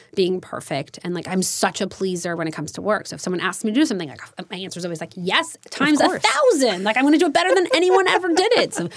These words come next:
Speaker 1: you want me to go to, away for four days? I'll go away for ten days." And now I'm like, "No, I have a kid. I'm going for two days. And don't worry, I'll get it all done." Um,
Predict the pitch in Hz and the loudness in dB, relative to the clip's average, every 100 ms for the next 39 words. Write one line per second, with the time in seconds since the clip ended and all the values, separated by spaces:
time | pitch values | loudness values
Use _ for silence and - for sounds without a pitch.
0 | - - - 226 254 262 254 247 247 - | -12 -4 4 4 6 2 2 0 0 0
1 | 240 226 262 277 320 311 349 339 311 330 | 2 2 0 0 2 2 2 2 2 2
2 | 359 370 381 - 359 508 202 156 165 208 | 2 2 0 0 0 2 2 2 -6 -10
3 | - - - 254 269 330 359 359 381 - | -12 -18 -2 2 4 4 4 4 2 -2
4 | 349 - 247 262 339 440 359 240 233 - | -12 -4 2 4 6 6 4 2 -2 0
5 | 349 339 214 202 202 208 208 269 277 247 | 2 2 2 0 0 -2 -2 0 2 2
6 | 185 196 196 190 226 233 208 180 180 190 | 0 -2 -2 2 2 2 0 -2 -2 -2
7 | 190 180 - - - - - 196 196 190 | 0 -2 -6 -18 -20 -20 -6 -2 -2 -2